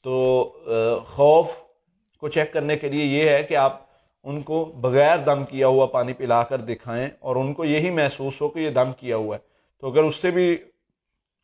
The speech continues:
उनकी जो तबीयत है वो ख़राब होती है तो पता चल सकता है कि ये खौफ की बीमारी,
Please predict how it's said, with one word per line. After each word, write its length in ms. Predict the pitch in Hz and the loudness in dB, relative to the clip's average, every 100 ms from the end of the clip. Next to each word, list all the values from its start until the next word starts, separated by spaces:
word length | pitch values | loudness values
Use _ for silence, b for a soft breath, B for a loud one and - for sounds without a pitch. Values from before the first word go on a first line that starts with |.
| _ | _
उनकी 260 | 156 151 | -18 -8
जो 120 | 143 147 | -2 -2
तबीयत 440 | 143 127 139 143 | -2 0 2 2
है 120 | 139 | 0
वो 100 | 143 | 0
ख़राब 340 | 139 127 127 143 | 0 4 4 4
होती 300 | 143 135 127 | 0 -4 -2
है 360 | 139 151 _ _ _ | -2 -4 _ _ _
तो 80 | 131 | -12
पता 220 | 135 135 | -10 -8
चल 200 | 131 135 | -6 -6
सकता 360 | 135 123 - 131 | -6 -14 -8 -6
है 100 | 139 | -6
कि 80 | |
ये 120 | 147 139 | -6 -8
खौफ 320 | 135 139 139 | -4 -4 -4
की 80 | 143 | -6
बीमारी, 360 | 123 110 101 | -6 -6 -6